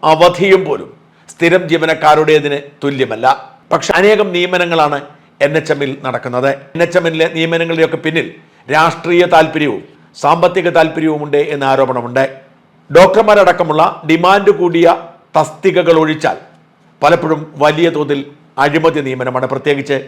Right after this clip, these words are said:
ക്ലറിക്കൽ തസ്തികകളിൽ. ഡോക്ടർമാരെക്കാളും നഴ്സുമാരെക്കാളും ഒക്കെ കൂടുതലായി രാഷ്ട്രീയക്കാർ ക്ലർക്കുമാരെ നിയമിക്കുന്നത് പോലും സ്വജനപക്ഷപാത പിൻവാതിൽ നിയമനത്തിന് വേണ്ടിയാണ്. എന്തായാലും കഴിഞ്ഞ കുറേ കാലമായി ഈ പതിമൂവായിരത്തോളം വരുന്ന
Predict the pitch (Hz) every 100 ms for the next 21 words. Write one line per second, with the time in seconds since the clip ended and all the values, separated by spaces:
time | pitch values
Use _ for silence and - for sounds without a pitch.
0 | - _ _ - 143 156 156 160 135 -
1 | 127 - 127 120 123 135 - _ _ _
2 | _ _ _ 131 151 170 156 156 156 147
3 | 151 147 151 151 156 170 160 160 156 151
4 | 151 143 151 143 156 156 113 78 - _
5 | _ _ 147 156 156 165 151 151 127 -
6 | - 185 185 196 180 170 165 160 165 156
7 | 151 151 147 - - - 147 160 160 160
8 | - 156 151 151 147 143 - - _ -
9 | 147 151 160 160 147 143 151 143 139 135
10 | 127 127 123 127 131 139 - _ _ _
11 | _ _ _ _ - 202 214 220 202 196
12 | 180 190 208 208 190 196 185 151 139 143
13 | 160 - _ _ _ 175 185 170 165 190
14 | 190 190 180 180 180 165 156